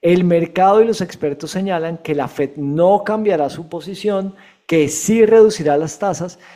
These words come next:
pero que las reducirá un poco menos de lo que posiblemente se esperaba y se deseaba, que eran cincuenta puntos básicos. Dicen los expertos que posiblemente, eh, la tasa caerá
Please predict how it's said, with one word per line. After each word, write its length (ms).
pero 280
que 100
las 180
reducirá 920
un 320
poco 320
menos 560
de 140
lo 100
que 140
posiblemente 1120
se 360
esperaba 760
y 180
se 160
deseaba, 560
que 80
eran 160
cincuenta 640
puntos 320
básicos. 520
Dicen 340
los 160
expertos 540
que 200
posiblemente, 1300
eh, 440
la 180
tasa 360
caerá 520